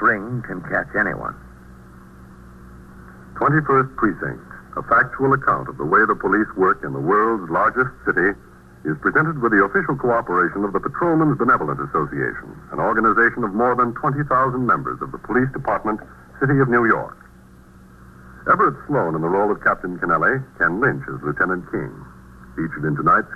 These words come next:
Speaker 2: cast were Jean Gillespie and Barbara Weeks, Wendell Holmes, Bill Zuckert, Bill Lipton, and Louis Van Ruten. Written and directed by Stanley Niss.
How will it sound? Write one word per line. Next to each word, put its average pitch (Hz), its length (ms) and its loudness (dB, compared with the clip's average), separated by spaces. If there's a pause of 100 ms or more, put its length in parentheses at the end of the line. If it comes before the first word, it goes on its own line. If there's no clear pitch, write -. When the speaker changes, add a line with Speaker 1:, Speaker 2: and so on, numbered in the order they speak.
Speaker 2:
cast 120 420 2
were 73 420 0
Jean 92 240 0
Gillespie 107 640 0
and 62 160 -6
Barbara 78 320 0
Weeks, 113 320 0 (540)
Wendell 135 260 4
Holmes, 135 520 4
Bill 87 240 2
Zuckert, 104 360 2 (200)
Bill 82 200 0
Lipton, 147 480 2 (100)
and 156 140 -4
Louis 202 220 6
Van 202 160 2
Ruten. 180 420 -4 (560)
Written 71 280 -4
and 65 100 -2
directed - 380 0
by 101 240 4
Stanley 123 280 2
Niss. 135 240 4